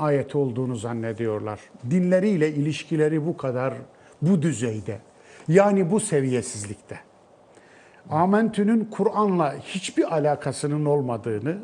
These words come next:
okudukları metnin, hatta Peygamberimizle hiçbir alakası olmadığını, sahabenin Amentü diye bir metni bilmediğini, sahabenin değil ondan sonraki, sonraki, sonraki, sonraki neslin bile bilmediğini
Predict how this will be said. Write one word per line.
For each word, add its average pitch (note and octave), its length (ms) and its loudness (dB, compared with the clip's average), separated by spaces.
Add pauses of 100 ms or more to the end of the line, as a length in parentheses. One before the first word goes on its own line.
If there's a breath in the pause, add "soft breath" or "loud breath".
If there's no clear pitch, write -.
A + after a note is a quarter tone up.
(100)
okudukları B2+ 600 -4
metnin, E3+ 500 -4 (440 loud breath)
hatta D3 680 0 (120)
Peygamberimizle G#3 920 4
hiçbir - 360 -2
alakası B2 580 -4
olmadığını, A#2 720 -4 (340 loud breath)
sahabenin G#3+ 720 2
Amentü G3+ 560 2
diye D#3+ 260 2
bir E3 100 2
metni D#3 500 0
bilmediğini, C3 880 -2 (300 loud breath)
sahabenin A3+ 840 2
değil G3+ 300 4
ondan E3+ 420 2
sonraki, G3 640 0
sonraki, G3 600 -2
sonraki, F#3 580 -2
sonraki F3+ 640 -4 (260 loud breath)
neslin G3 680 4
bile C3 300 0
bilmediğini C#3 800 0